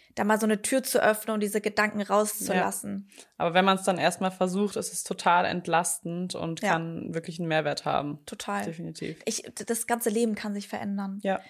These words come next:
Speaker 1: Die ganze Sichtweise, die ganzen Möglichkeiten, die, ähm, Lebensqualität
Speaker 2: Ja.
Speaker 1: kann sich ändern.
Speaker 2: Ja, weil wir den ganzen Tag irgendwie auch mit anderen Personen beschäftigt sind und nie wirklich nur bei uns, mit
Speaker 1: Ja.
Speaker 2: unseren Gedanken uns auseinandersetzen.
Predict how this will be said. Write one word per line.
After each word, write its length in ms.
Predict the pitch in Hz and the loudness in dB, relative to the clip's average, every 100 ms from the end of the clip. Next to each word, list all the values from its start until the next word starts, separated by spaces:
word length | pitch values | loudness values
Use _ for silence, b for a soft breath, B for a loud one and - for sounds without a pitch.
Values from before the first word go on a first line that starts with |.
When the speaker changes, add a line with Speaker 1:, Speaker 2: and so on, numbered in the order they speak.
| B | B
Speaker 1:
Die 80 | 220 | 0
ganze 260 | 220 214 202 | 0 2 0
Sichtweise, 800 | 202 247 - 233 220 220 208 | 0 0 0 0 2 0 -2
die 80 | 214 | -4
ganzen 320 | 208 208 - | -4 -4 -2
Möglichkeiten, 880 | 220 240 233 226 - 214 226 233 208 202 B B B _ _ - | 0 0 -2 -6 -4 -6 -6 -4 -4 -4 B B B _ _ -4
die, 400 | 208 208 202 208 | -2 0 0 -2
ähm, 680 | 214 202 196 196 190 190 - _ _ _ - | -2 -2 -2 -4 -6 -8 -12 _ _ _ -2
Lebensqualität 760 | 220 277 262 - 190 196 - 190 | 0 2 -2 -6 -6 -6 -6 -6
Speaker 2:
Ja. 100 | 202 | -6
Speaker 1:
kann 120 | 196 | -8
sich 140 | 208 | -8
ändern. 420 | - 196 196 196 214 | -8 -6 -6 -8 -2
Speaker 2:
Ja, 100 | 190 | 2
weil 140 | 202 | 2
wir 80 | 175 | 2
den 140 | 180 180 | 2 4
ganzen 340 | 175 202 202 | 2 2 -2
Tag 280 | 202 185 196 | 4 4 4
irgendwie 240 | 190 190 | 0 0
auch 80 | 175 | 0
mit 160 | 185 - | 0 0
anderen 340 | 185 202 202 | 0 0 0
Personen 340 | 196 185 190 190 | 0 0 0 0
beschäftigt 520 | 190 185 185 190 190 | 2 0 2 -2 -2
sind 160 | 190 | -2
und 180 | 185 185 | 0 2
nie 220 | 202 220 | 4 4
wirklich 340 | 190 196 202 185 | 6 4 2 -2
nur 140 | 190 | 2
bei 140 | 180 175 | 4 4
uns, 280 | 185 196 | 2 -2
mit 160 | - 175 | -2 -4
Speaker 1:
Ja. 60 | 180 | -2
Speaker 2:
unseren 280 | 185 185 | -2 -2
Gedanken 360 | 180 170 170 185 | 0 4 4 2
uns 100 | 170 | -2
auseinandersetzen. 1040 | - - 170 160 160 156 156 - - 185 | -4 -4 -4 -4 -2 -2 -2 -4 -6 -6